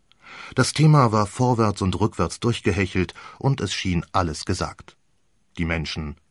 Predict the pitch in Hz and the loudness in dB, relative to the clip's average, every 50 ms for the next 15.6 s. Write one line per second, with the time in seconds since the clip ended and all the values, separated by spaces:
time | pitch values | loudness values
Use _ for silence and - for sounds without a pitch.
0 | _ _ _ - - 80 85 80 - - - - 101 104 101 95 90 80 71 69 | _ _ _ -2 0 2 2 0 0 -4 -6 -2 0 0 2 0 0 -2 -4 -8
1 | - - 78 78 76 - - - - 78 73 73 82 - - _ _ _ _ _ | -8 -8 -8 -6 -8 -8 -10 -10 -10 -10 -10 -12 -14 -18 -20 _ _ _ _ _
2 | _ _ _ _ _ _ _ _ _ _ _ _ _ _ _ _ _ _ _ _ | _ _ _ _ _ _ _ _ _ _ _ _ _ _ _ _ _ _ _ _
3 | _ _ _ _ _ _ _ _ _ _ _ _ _ _ _ _ _ _ _ _ | _ _ _ _ _ _ _ _ _ _ _ _ _ _ _ _ _ _ _ _
4 | - 104 107 98 87 - 85 87 82 95 104 117 - - - - - _ _ _ | 4 4 4 4 2 0 -2 0 2 2 2 0 -2 -8 -16 -20 -20 _ _ _
5 | _ _ _ _ _ _ - 131 131 - - - 156 156 - - 143 123 117 - | _ _ _ _ _ _ 2 4 4 4 4 2 0 2 4 4 6 6 6 4
6 | - - 147 151 - - - - 113 104 98 98 95 95 101 117 - - - - | 2 2 2 2 2 0 0 2 4 4 6 6 4 4 2 0 -6 -12 -12 -6
7 | - 113 110 - - - - 120 101 101 98 95 92 90 - 104 95 98 92 87 | -6 -6 -6 -6 -4 -2 0 2 2 2 2 2 0 0 -2 0 0 2 2 0
8 | 85 78 90 90 - - - - 110 101 95 - - _ - _ _ _ _ _ | 0 0 -2 -2 -4 -6 -8 -6 -6 -6 -6 -8 -14 _ -20 _ _ _ _ _
9 | _ _ _ _ - 104 120 - 165 - 117 104 - - - 107 101 104 101 95 | _ _ _ _ -4 -2 0 0 2 0 0 -2 -4 -2 -2 0 2 2 2 0
10 | - - - 101 95 95 - - 87 85 - - 87 - - 95 87 101 - 104 | 0 -2 -2 -2 -2 -2 -4 -6 -6 -6 -6 -8 -10 -6 -6 -4 -4 -4 -6 -8
11 | - _ - 113 - - 107 98 76 - _ _ _ _ _ _ _ _ _ _ | -8 _ -6 -6 -6 -6 -8 -8 -8 -10 _ _ _ _ _ _ _ _ _ _
12 | _ _ _ _ _ _ - - - - - - 123 107 104 107 120 131 139 117 | _ _ _ _ _ _ -20 -18 -18 -8 -2 2 4 4 4 6 4 4 4 2
13 | 101 90 82 80 80 78 80 90 120 143 147 139 123 - - - 147 147 160 151 | 2 0 0 0 0 0 0 0 0 0 0 -2 -4 -6 -2 0 2 4 4 4
14 | 143 - - 90 87 87 - - 120 123 - - - 104 101 95 90 - 87 - | 4 2 0 -2 -2 -2 -2 -2 -2 -2 -2 -4 -2 0 2 2 2 0 -2 -2
15 | 82 69 - 110 117 110 95 107 104 95 92 92 | -4 -2 0 0 0 2 4 4 4 4 2 0